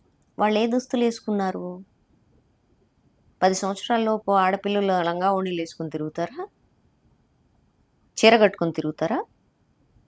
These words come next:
వాళ్ళు ఏం ప్రవోక్ చేశారని ఇతను మాట్లాడుతున్నాడు? అతని పేరేంటో ఉంది. హ్మ్?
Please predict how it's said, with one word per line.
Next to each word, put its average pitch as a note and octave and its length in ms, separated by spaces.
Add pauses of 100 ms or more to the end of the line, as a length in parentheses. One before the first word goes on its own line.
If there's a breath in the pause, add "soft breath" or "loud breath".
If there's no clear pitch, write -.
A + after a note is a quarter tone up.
(800 soft breath)
వాళ్ళు G#3 240
ఏం G#3 260
ప్రవోక్ B3 460
చేశారని A3 800
ఇతను F#3 220
మాట్లాడుతున్నాడు? G3 960 (460)
అతని D#3+ 220
పేరేంటో F3 500
ఉంది. C3 240 (1200)
హ్మ్? D4+ 200